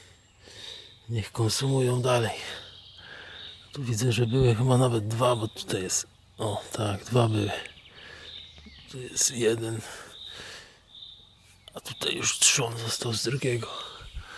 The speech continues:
Zjedzony. Dobra. Idę dalej, troszkę się pochmurzyło, także może,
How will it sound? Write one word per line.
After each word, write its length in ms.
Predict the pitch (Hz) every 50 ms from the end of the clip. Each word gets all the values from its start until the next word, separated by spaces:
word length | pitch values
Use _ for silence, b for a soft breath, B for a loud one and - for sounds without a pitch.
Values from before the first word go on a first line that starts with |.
| B B B B B B B B B B B - - _ - _ - - 131 110
Zjedzony. 500 | 113 110 110 107 101 107 110 110 104 101 B B B B B B B B B B - 110
Dobra. 280 | 104 95 92 98 - - - - - - - - - B B B B B B B B B B B B B B B B B B B B _
Idę 240 | 139 113 95 110 104
dalej, 300 | 104 120 123 120 117 110
troszkę 380 | - 113 107 - - - - -
się 180 | - 127 107 82 B B B B B B B B B B B B B B B B B B B B B B B B B B - - - -
pochmurzyło, 680 | - 127 117 - - 120 113 101 113 135 127 120 120 110
także 280 | - 113 107 110 104 110
może, 400 | 107 110 113 113 110 117 110